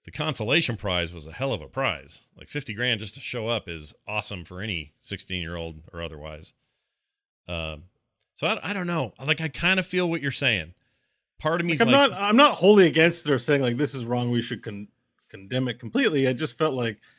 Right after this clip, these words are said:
Speaker 2: there were a lot of young peop-, there's a lot of young people generally getting pro sponsorships, and that's becoming news.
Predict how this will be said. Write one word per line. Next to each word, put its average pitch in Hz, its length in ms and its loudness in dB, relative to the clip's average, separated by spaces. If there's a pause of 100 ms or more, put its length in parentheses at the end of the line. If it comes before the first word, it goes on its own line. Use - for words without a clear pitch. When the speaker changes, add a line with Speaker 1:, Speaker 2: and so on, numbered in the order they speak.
(320)
Speaker 2:
there 120 80 -8
were 135 40 -2
a 160 60 0
lot 226 160 4
of 196 80 2
young 131 360 -2
peop-, - 260 -6
there's 165 140 -2
a 214 60 6
lot 262 160 10
of 208 80 4
young 160 160 8
people 160 260 -2
generally 131 560 0
getting 123 400 -2
pro 131 200 -4
sponsorships, 123 800 -6
and 110 80 -8
that's 107 120 -8
becoming 110 460 -6
news. 123 680 -8